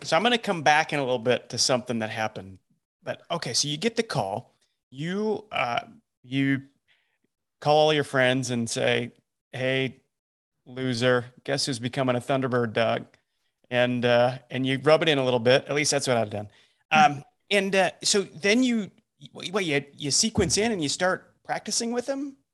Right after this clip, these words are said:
and then you're, then it's showtime. So let's go all the way to showtime. Of course, that's what you do.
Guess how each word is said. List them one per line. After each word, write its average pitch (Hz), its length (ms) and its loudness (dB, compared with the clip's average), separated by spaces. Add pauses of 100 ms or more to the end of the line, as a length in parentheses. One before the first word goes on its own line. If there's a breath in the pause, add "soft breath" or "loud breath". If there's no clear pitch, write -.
(160)
and 156 160 -6
then 180 420 -4 (2250)
you're, 135 140 -2
then 160 260 0
it's 175 100 0
showtime. - 300 0
So 214 100 2
let's 240 120 2
go 294 100 4
all 214 120 8
the 202 40 -4
way 185 80 2
to 151 40 -2
showtime. 127 460 0
Of 123 80 -6
course, 196 220 -2
that's 175 160 -2
what 143 100 -10
you 123 60 -12
do. 117 140 -2